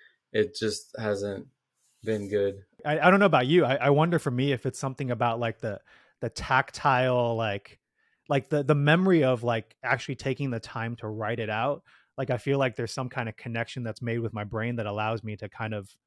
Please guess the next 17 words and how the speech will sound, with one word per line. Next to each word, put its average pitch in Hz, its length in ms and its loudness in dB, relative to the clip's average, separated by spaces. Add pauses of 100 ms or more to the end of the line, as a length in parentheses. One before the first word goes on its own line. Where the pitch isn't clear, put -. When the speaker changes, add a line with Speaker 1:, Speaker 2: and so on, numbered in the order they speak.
(340)
Speaker 2:
remember 117 580 -6
it 98 120 -12
better 104 260 -8
than 104 140 -10
if 104 140 -12
I'm 104 120 -10
just - 240 -18
typing 110 440 -14
it 104 80 -12
on 127 120 2
Speaker 1:
Well, 135 120 10
Speaker 2:
the - 20 6
Speaker 1:
they 139 140 12
Speaker 2:
computer. - 0 -
Speaker 1:
say 139 240 8
there 107 220 8
is. 113 440 2